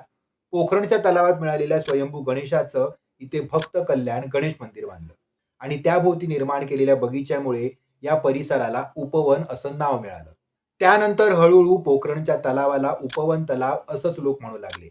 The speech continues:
आणि इथला फेस्टिवल सुद्धा उपवन फेस्टिवल म्हणून साजरा होऊ लागला. त्यामुळे पोखरण हे नाव आता फक्त रस्त्यापुरतं उरलंय, पोखरण रोड नंबर एक आणि पोखरण रोड नंबर दोन.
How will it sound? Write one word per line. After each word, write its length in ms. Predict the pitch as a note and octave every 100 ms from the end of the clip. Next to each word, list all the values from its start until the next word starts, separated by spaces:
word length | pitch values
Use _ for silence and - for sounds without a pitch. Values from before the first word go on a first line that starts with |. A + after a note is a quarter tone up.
| _
आणि 140 | - B2+
इथला 360 | C3 A#2 C3
फेस्टिवल 540 | C3 A#2+ A2+ D3+ D3 C#3
सुद्धा 400 | D#3 C3 C3 C3
उपवन 440 | C3+ - B2+ C3
फेस्टिवल 640 | C3 B2 A#2+ - D3+ B2+ C3+
म्हणून 280 | A2+ A#2+ D3+
साजरा 400 | - C3 C3 C3+
होऊ 220 | A2 G#2
लागला. 260 | F2+ D#2+ D#2 _ _ _ _ _ _
त्यामुळे 300 | E3+ E3+ F#3
पोखरण 500 | F3+ E3+ D#3 F3 G3
हे 160 | E3+ F3
नाव 260 | D#3+ C#3+ D#3
आता 320 | C3+ B2+ C#3+
फक्त 320 | C#3 B2+ -
रस्त्यापुरतं 720 | D3 B2 - C3 B2+ A2+ -
उरलंय, 320 | G2 F2+ E2 D#2 _ _ _ -
पोखरण 360 | B2 C3+ C3
रोड 240 | B2 A#2+ A#2+
नंबर 300 | A#2 A#2 - -
एक 220 | C#3+ F3+ _ _ _
आणि 140 | A#2 C#3
पोखरण 460 | C3+ A2+ A#2+ B2
रोड 260 | A#2 G#2+ G#2
नंबर 360 | G#2 G2+ A2
दोन. 280 | A2+ A2+ F2+